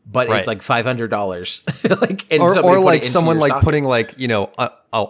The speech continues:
Speaker 2: a watch into a, a stocking. It's like, no,
Speaker 1: Yeah.
Speaker 2: that is an item that I'm going to take time to appreciate. A, a, a stocking, I almost wanna be able to rip through and be like, "Oh, some candy. Oh, some,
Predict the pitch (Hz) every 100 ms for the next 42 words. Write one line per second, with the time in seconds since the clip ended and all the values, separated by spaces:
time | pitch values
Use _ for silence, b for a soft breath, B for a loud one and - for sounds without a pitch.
0 | 117 104 107 104 - - - - _ 120
1 | 113 107 110 101 98 - 101 - 101 -
2 | 117 95 98 92 - 131 - - b b
3 | 170 160 139 175 - - _ 175 165 143
4 | - - 139 135 147 110 104 101 110 107
5 | - - 120 127 135 139 135 120 - 117
6 | 117 117 113 127 131 - 95 87 127 143
7 | - 151 - - - 214 240 247 180 160
8 | 165 - 139 135 131 131 - 101 101 123
9 | - - 104 107 120 123 117 117 110 101
10 | - 226 131 135 139 135 95 90 208 180
11 | 120 127 113